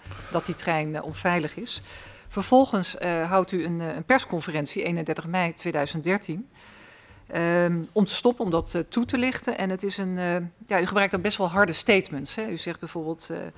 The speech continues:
Speaker 2: u noemde de treinen, eh, rampzalig. Ehm,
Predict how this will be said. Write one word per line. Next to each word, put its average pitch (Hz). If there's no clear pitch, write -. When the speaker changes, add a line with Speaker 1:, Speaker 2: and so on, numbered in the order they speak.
Speaker 2:
u 170
noemde 165
de 156
treinen, 170
eh, 151
rampzalig. 165
Ehm, 151